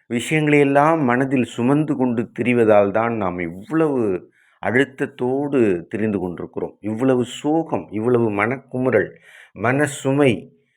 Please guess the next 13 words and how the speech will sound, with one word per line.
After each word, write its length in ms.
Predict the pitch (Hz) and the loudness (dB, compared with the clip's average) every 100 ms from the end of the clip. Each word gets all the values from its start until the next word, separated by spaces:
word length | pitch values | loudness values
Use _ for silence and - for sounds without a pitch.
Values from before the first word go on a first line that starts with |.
| _ _ _ | _ _ _
மன 300 | 107 131 139 | -4 -2 0
அழுத்தம் 680 | 117 131 147 143 123 101 | 0 0 -2 -2 -4 -4
எல்லாம் 400 | - 113 139 160 | -4 -2 0 2
என்னன்னா, 400 | 156 120 123 135 | 2 0 -2 -2
தேவையற்ற 800 | 131 123 147 160 165 165 - - | -2 0 2 2 0 0 -4 -4
குப்பைகளை 560 | - - 165 160 135 117 | -6 -8 -4 0 0 0
நிறைய 500 | 98 101 131 147 156 | -2 -2 -2 -2 -2
நம்ம 400 | 123 101 90 82 - - _ | -2 -2 -6 -8 -14 -20 _
சுமந்து 440 | - 113 127 131 | -14 -2 -2 0
கொண்டே 440 | 120 120 123 131 127 107 | 0 0 0 -2 -2 -4
திரிவதுதான் 640 | 101 95 90 90 95 98 | -2 -2 -2 -4 -4 -8
காரணம். 540 | - 82 78 78 71 _ _ _ _ _ _ _ _ | -4 -2 -4 -10 -18 _ _ _ _ _ _ _ _
அப்போ 600 | - - 95 90 80 - | -16 -10 -2 -2 -2 -10